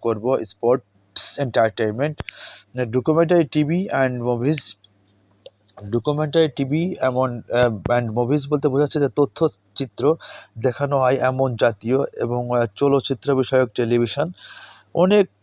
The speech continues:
আ, পুরনো বিষয়ক, যেমন অতীত নিয়ে, যেমন সাধারণত যে উনিশশো বাহান্ন সালের ভাষা আন্দোলন হতে পারে, উনিশশো একাত্তর সালের, আ, মুক্তিযুদ্ধ বিষয়ক রিলস ভিডিও হতে পারে। অর্থাৎ অতীত নিয়ে আমরা যে রিলস ভিডিওগুলো আপলোড করব, সেখানে অবশ্যই,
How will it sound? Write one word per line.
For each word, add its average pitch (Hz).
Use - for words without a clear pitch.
আ, 139
পুরনো 165
বিষয়ক, 127
যেমন 139
অতীত 143
নিয়ে, 123
যেমন 127
সাধারণত 123
যে 127
উনিশশো 123
বাহান্ন 127
সালের 127
ভাষা 117
আন্দোলন 123
হতে 120
পারে, 120
উনিশশো 120
একাত্তর 120
সালের, 135
আ, 120
মুক্তিযুদ্ধ 135
বিষয়ক 131
রিলস 127
ভিডিও 123
হতে 123
পারে। 127
অর্থাৎ 151
অতীত 160
নিয়ে 170
আমরা 151
যে 147
রিলস 139
ভিডিওগুলো 160
আপলোড 139
করব, 147
সেখানে 139
অবশ্যই, 135